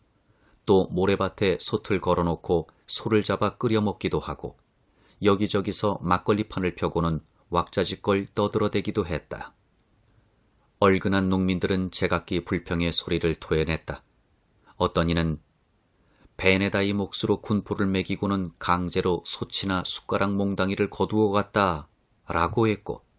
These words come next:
어떤 이는 "아, 글쎄, 지주가 무자년 흉년 때 도저를 내지 않았다고 하여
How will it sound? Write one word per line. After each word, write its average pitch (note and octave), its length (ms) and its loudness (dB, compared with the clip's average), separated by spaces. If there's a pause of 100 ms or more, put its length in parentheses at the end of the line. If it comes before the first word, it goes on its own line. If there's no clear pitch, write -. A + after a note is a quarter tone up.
(220)
어떤 D#2+ 360 0
이는 D#2 260 -2 (800)
"아, G#2 220 2
글쎄, G#2+ 460 2
지주가 G#2+ 640 -2
무자년 G2+ 640 0
흉년 G#2 440 0
때 G#2+ 240 2
도저를 G#2 440 0
내지 G2+ 280 2
않았다고 G2 460 0
하여 G#2 340 0